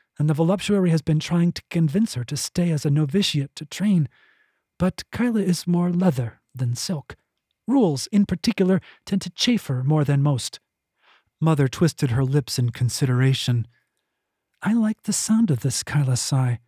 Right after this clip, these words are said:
I should like to meet her. What is it that the Harga stole from her?" Believe it or not, a talking cat.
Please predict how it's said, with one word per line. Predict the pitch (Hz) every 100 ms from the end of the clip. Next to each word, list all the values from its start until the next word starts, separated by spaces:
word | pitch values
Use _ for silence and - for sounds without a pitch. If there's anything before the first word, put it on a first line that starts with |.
| _ _ _ _ _ _
I | 160
should | - 151
like | 165 175
to | - 269
meet | 269 233 135
her. | 107 107 - _ _ _ _ _ _
What | 294
is | 294 226 175
it | 156 -
that | 143
the | 143 -
Harga | 170 156 143
stole | - - 175 160 135 110
from | - 107
her?" | 107 107 - _ _ _ _ _ _ _ _ _ _ _ _ _ -
Believe | 170 185 175
it | 185
or | 170
not, | 151 160 214 - _ _ _ _
a | 160
talking | - - 202 - 214 214
cat. | - 170 131 -